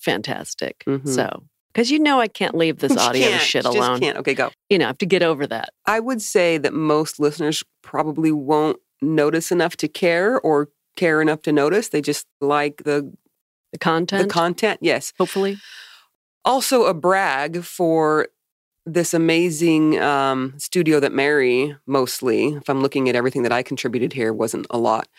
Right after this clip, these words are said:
Speaker 2: that Mary mostly did for our
Speaker 1: <laughs>
Speaker 2: studio here. We have almost floor-to-ceiling sound absorption pads,
Speaker 1: Yeah.
Speaker 2: plus, like, the egg crate things that coffee mugs come in when you buy
Speaker 1: Yeah.
Speaker 2: a bunch at a time.
Speaker 1: 'Cause we had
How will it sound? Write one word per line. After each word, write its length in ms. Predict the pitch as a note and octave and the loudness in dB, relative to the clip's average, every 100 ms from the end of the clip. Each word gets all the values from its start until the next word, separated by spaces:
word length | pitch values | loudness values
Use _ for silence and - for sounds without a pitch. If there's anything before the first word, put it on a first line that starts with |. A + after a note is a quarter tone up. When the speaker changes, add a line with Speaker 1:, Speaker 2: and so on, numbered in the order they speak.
| - _ - | -20 _ 0
Speaker 2:
that 200 | F3+ D#3+ | 0 2
Mary 320 | F#3 G3+ G#3 | 0 2 2
mostly 520 | F#3 D#3 D3+ - D#3 | 2 2 0 0 -2
did 380 | D#3+ C#3+ C#3 D#3+ | 2 2 2 0
for 120 | F3+ | 0
our 100 | D#3+ | 0
Speaker 1:
<laughs> 80 | D3+ | 0
Speaker 2:
studio 260 | F#3 F3 D#3+ | 0 2 0
here. 500 | - A#3 F3 E3 D3 - G#2+ | 2 2 2 0 -4 -18 -12
We 240 | F3+ A3+ C4 | -4 0 0
have 420 | B3 A#3 G#3 F3 - | 0 0 0 -4 -4
almost 560 | - G#3+ C#4 C#4 - - | 0 2 2 0 -2 -8
floor-to-ceiling 1400 | G#3 G#3+ A3 A#3 A3+ G3+ - G3 F#3+ F3+ E3+ D#3+ D#3+ D#3 _ _ _ - | 0 2 2 2 -4 -6 -6 0 2 4 4 4 2 0 _ _ _ -14
sound 320 | - F3+ E3+ | -4 0 0
absorption 500 | D#3+ D3 C3+ - B2+ | 0 0 0 -2 -4
pads, 520 | C#3+ A2 A2+ C3 - - | 0 0 0 -4 -10 -4
Speaker 1:
Yeah. 180 | F3 D#3+ | 0 2
Speaker 2:
plus, 400 | E3 G3 - - _ _ _ _ | 2 0 -2 -12 _ _ _ _
like, 280 | C#3+ D3+ D3 | -2 -2 0
the 120 | D3 | 0
egg 200 | C3 D#3+ | 0 -2
crate 300 | - G3 F#3 | 0 0 0
things 240 | G3 G3+ F#3+ | 0 0 0
that 120 | - | -4
coffee 280 | E3+ E3 G3+ | -2 0 0
mugs 280 | F#3+ G3 - | 0 -2 -4
come 220 | A3 G#3 | -2 2
in 140 | A3 | 2
when 120 | G3+ D#3+ | 2 0
you 100 | D#3 | 2
buy 140 | D#3+ | 0
Speaker 1:
Yeah. 60 | D3+ | 0
Speaker 2:
a 40 | |
bunch 240 | E3 D3 - | -2 -4 -6
at 40 | |
a 40 | D#3 | -6
time. 460 | F#3 E3 E3+ G3+ | -2 -2 0 0
Speaker 1:
'Cause 140 | A3+ E3 | -2 -2
we 120 | F3+ | 0
had 220 | D#3 C3 | 0 -4